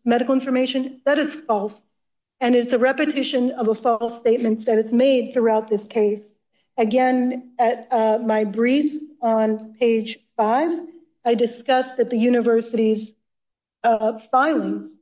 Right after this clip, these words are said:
including the sixteen documents that it screenshotted in some of its replies, mention one particular diagnosis twenty-five times, although that was under seal in the district court.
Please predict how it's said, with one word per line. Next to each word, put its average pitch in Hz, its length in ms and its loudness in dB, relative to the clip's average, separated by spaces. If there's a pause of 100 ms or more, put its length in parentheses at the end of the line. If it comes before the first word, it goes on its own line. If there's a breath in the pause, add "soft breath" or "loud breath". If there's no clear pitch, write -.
(140)
including 254 420 2
the 254 80 0
sixteen 247 440 -2
documents 220 540 0
that 208 140 0
it 240 80 0
screenshotted 220 840 -2 (260)
in 220 160 -2
some 226 220 0
of 220 80 2
its 214 200 0
replies, 208 680 -2 (1300 loud breath)
mention 277 500 0
one 302 280 2
particular 247 800 0 (360)
diagnosis 240 880 0 (540)
twenty-five 269 720 0
times, 214 540 -8 (800)
although 269 400 4
that 262 200 0
was 247 160 0
under 226 240 2
seal 233 320 0
in 220 80 0
the 208 80 2
district 214 440 -4
court. 214 260 -4